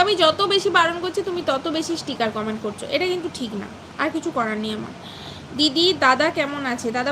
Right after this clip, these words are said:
ভালো আছে, দাদা আর, উম, পুচকে একটু বেরিয়েছে, একটা কা-, মানে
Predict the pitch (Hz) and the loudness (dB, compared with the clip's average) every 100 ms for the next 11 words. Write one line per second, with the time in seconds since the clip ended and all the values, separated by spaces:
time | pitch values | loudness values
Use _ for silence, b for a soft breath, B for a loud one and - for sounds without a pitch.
0 | 302 285 302 302 359 370 285 240 285 330 | 0 2 2 2 -2 0 2 2 2 4
1 | 339 311 - - - - 240 226 226 - | 4 2 -6 -14 -16 -8 -6 -4 -4 -6
2 | 277 - 330 - 269 247 254 240 - 202 | -6 -2 -2 0 4 4 4 0 0 -8
3 | - - - - - - - - 277 269 | -8 -16 -16 -16 -18 -16 -12 -4 -2 0
4 | 233 226 220 214 214 | 0 0 -2 -2 -4